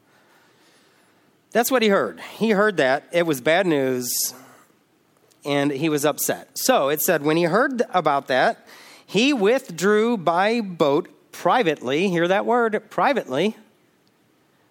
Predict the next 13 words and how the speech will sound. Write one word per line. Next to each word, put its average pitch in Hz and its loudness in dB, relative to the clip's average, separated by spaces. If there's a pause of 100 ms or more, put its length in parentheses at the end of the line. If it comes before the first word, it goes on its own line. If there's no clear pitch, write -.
(140)
to - -4
a 107 -2
solitary 185 -2
place. 113 -10 (1200)
<laughs> - -14 (640)
The - -16
next 147 -4
part 226 0
of 175 0
that, 131 0
hearing 208 2
of 139 0
this, 123 -2